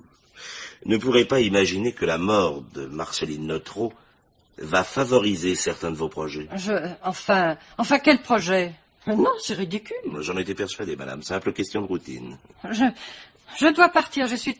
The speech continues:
Speaker 2: très pressée. Vous avez certainement beaucoup de travail.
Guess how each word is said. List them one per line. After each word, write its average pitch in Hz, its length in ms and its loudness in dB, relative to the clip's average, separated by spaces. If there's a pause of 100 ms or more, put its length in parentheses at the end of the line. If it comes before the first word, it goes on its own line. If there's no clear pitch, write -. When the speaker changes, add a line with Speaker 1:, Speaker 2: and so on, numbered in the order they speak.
(120)
Speaker 2:
très 339 240 2
pressée. 262 500 -4 (500)
Vous 220 200 -2
avez 220 140 2
certainement 294 420 0
beaucoup 226 180 -6
de - 80 -6
travail. 185 400 2